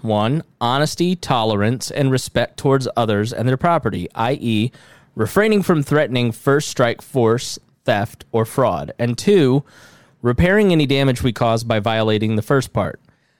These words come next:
We will refer to this dual approach of honoring our neighbor's choice and righting our wrongs as the practice of non-aggression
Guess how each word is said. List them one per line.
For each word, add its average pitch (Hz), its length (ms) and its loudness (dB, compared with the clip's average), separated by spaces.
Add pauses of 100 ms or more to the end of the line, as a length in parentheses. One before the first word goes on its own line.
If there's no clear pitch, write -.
(400)
We 156 180 4
will 196 80 4
refer 160 360 2
to 151 100 0
this 135 160 0
dual 139 240 4
approach 120 360 0
of 113 220 0
honoring 147 400 2
our 131 160 0
neighbor's 131 460 2
choice 123 360 0
and 107 140 0
righting 113 320 0
our 101 80 0
wrongs 110 540 0
as 113 180 0
the 110 80 -4
practice 117 460 -4
of 104 80 -6
non-aggression 107 760 0